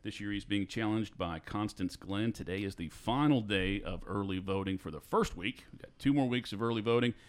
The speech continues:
And, uh, when you're in the city of Carrollton, the early voting takes place at, um, actually for everybody, for the, the next week, too. Take early voting in Carrollton, or Carroll County takes place at the, uh, former W G T C building across from the,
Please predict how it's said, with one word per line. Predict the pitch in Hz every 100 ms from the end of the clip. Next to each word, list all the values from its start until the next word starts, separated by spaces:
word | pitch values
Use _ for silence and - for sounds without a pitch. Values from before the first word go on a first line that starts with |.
| - - - -
And, | 87 90 90
uh, | 87 78
when | 98
you're | 101
in | 95
the |
city | 95 135 95
of |
Carrollton, | - - 107 -
the | 90
early | 90
voting | 90 90 85
takes | - 87
place | - 87 87 - 78
at, | -
um, | 78 78 85 98 - - _ -
actually | 113 87
for | 95
everybody, | 98 82 78
for | - 71 67
the, | 85 80 82
the | 90
next | 98 101 -
week, | 71 -
too. | 98 85 71
Take | - 82
early | 98 90
voting | 92 87 85
in |
Carrollton, | 82 92 87 - - 82 -
or | 82
Carroll | - 92
County | 90 85
takes | 87 -
place | 87 85 - -
at | 87 87 _
the, | 87 87 85 87 - - - - -
uh, | 69 78 76 73
former | - 110 101
W | 92 95
G | 90 95
T | -
C | 92 95
building | 90 85 87 90
across | - - 82 -
from | - 82 73
the, | 71